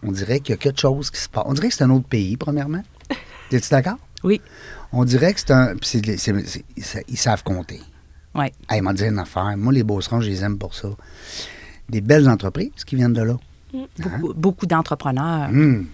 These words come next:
Speaker 1: Ben,
Speaker 2: Mm.
Speaker 1: gars, l'école entrepreneur de Beauce, euh,
Speaker 3: Mm-hmm.
Speaker 1: c'est une réussite totale.
Speaker 2: Oui.
Speaker 1: Ouais. Euh,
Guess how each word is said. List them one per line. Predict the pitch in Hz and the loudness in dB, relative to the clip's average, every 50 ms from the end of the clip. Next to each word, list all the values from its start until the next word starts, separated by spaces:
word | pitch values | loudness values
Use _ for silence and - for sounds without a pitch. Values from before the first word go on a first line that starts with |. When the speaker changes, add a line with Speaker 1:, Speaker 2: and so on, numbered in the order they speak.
| - - | -14 -8
Speaker 1:
Ben, | 104 101 107 151 | -4 -2 0 4
Speaker 2:
Mm. | |
Speaker 1:
gars, | 139 131 | 4 6
l'école | 151 147 120 - 135 143 151 | 6 6 4 4 4 4 4
entrepreneur | 135 127 - 120 113 123 113 113 113 117 113 | 4 2 0 -2 -2 0 0 2 2 0 0
de | 110 101 | -2 -2
Beauce, | 90 98 113 156 202 - - - - - - | -2 -2 -4 -4 -6 -12 -20 -18 -16 -12 -8
euh, | 107 101 101 101 98 98 98 - - - 95 | -8 -6 -6 -6 -6 -6 -6 -6 -6 -8 -8
Speaker 3:
Mm-hmm. | 92 95 95 | -10 -10 -12
Speaker 1:
c'est | 90 - - 92 90 - 98 | -14 -14 -14 -14 -12 -6 -4
une | 98 | -2
réussite | 101 104 110 101 - - 127 - | 0 0 0 -2 -2 -4 -4 -4
totale. | - 104 - 127 160 226 247 - - - - - - - - - | -4 -4 -4 -4 -8 -8 -10 -14 -18 -20 -20 -20 -20 -18 -10 -6
Speaker 2:
Oui. | 151 175 214 - - - - - _ - | -4 -4 -4 -6 -10 -20 -20 -20 _ -12
Speaker 1:
Ouais. | 73 80 95 131 147 135 - - - - - - - - - - - - - - 123 | -6 -2 0 0 0 0 -4 -12 -20 -18 -14 -10 -10 -8 -8 -10 -12 -12 -4 2 6
Euh, | 131 139 147 147 147 147 - | 8 10 10 10 10 8 6